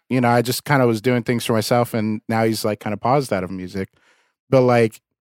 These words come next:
the guy next door could be a significantly better music producer, mixer, whatever.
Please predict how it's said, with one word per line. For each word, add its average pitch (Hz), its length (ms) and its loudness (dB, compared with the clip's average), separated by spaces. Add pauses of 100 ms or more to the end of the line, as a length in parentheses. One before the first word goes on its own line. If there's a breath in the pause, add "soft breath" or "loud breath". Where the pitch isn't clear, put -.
(280)
the 131 200 0
guy 143 520 2
next 120 380 -2
door 117 340 4
could 117 160 -6
be 120 140 0
a 107 80 0
significantly 123 680 -2
better 113 280 4
music 110 340 -2
producer, 98 560 -2
mixer, 107 460 -2
whatever. 110 520 0